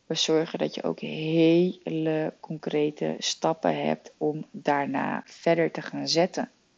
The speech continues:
Dat je gewoon met nieuw perspectief en helderheid en focus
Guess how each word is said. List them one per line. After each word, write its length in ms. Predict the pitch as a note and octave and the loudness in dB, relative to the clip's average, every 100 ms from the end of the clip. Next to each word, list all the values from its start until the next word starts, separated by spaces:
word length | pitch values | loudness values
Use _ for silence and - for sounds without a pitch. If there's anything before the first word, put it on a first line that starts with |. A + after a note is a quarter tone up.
| _ _ _ _ _ _ - - - _ | _ _ _ _ _ _ -20 -20 -20 _
Dat 180 | F3 F3 | 0 4
je 100 | G#3 | 4
gewoon 200 | G#3 F#3+ | 6 6
met 160 | F#3 | 4
nieuw 280 | F3 F3+ F#3 | 4 6 6
perspectief 960 | F#3 F3+ E3+ - - - D#3+ D#3 D3+ - | 8 2 2 -2 -8 -8 -6 -6 -8 -6
en 160 | - D#3 | -4 -4
helderheid 1040 | C#3+ D3+ D#3 E3 E3+ D#3 D3 D3 C#3+ - | -6 0 2 2 0 -4 -4 -6 -6 -8
en 200 | D#3 D3 | -6 -6
focus 1120 | - - E3+ F3+ G3 D#3+ C3 G3 A3+ - - | -8 0 6 6 6 2 -2 -4 -6 -6 -8